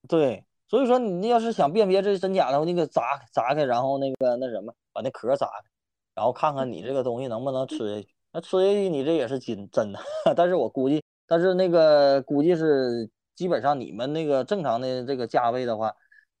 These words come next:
Speaker 1: 呃，
Speaker 2: 都买不着真的，
Speaker 1: 没有真的，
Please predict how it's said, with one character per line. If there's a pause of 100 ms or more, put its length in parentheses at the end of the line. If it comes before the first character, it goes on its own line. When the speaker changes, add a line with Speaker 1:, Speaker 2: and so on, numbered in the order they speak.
Speaker 1:
呃， (500)
Speaker 2:
都
买
不
着
真
的，
Speaker 1:
没
有
真
的，